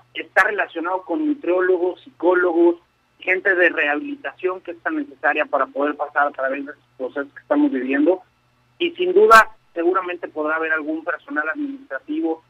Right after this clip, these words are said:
y trabajadores sociales que podrían estar siendo reconocidos. La idea es que si nosotros conocemos a cualquiera de ellos,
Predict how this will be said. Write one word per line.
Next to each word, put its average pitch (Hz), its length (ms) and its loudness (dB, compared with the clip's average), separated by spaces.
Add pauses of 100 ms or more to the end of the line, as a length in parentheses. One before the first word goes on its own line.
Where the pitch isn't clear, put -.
(200)
y 131 80 -12
trabajadores 143 640 -2
sociales 156 460 -2 (380)
que 156 120 -6
podrían 160 560 0
estar 160 480 0 (400)
siendo 160 260 -4
reconocidos. 135 720 -10 (640)
La 285 200 4
idea 247 380 -4 (480)
es 185 220 -6
que 208 320 -2 (760)
si 185 100 -10
nosotros 180 400 -10
conocemos 190 580 -8
a 156 260 0
cualquiera 196 480 2
de 170 120 -2
ellos, 135 180 -10